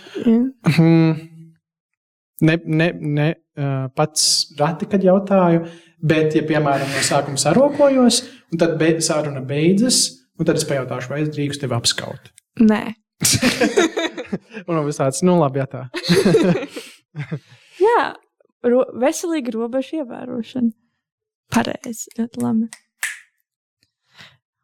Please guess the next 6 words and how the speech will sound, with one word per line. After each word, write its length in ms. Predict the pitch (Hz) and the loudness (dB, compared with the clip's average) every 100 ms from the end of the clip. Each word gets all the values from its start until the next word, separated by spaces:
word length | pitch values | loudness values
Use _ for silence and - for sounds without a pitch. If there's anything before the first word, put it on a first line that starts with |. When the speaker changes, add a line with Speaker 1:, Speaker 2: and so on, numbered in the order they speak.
| _ - | _ -6
Speaker 1:
Ok, 240 | 302 339 | -4 -4
Speaker 2:
Virzamies 300 | - 151 226 | 2 2 4
tālāk. 300 | 226 175 127 254 | 4 4 2 -2
Speaker 1:
virzamies 400 | 220 226 240 240 | -2 0 -2 0
tālāk. 540 | 233 226 226 240 - - | -2 0 0 -2 -4 -4
Um, 340 | 233 220 214 | 2 4 6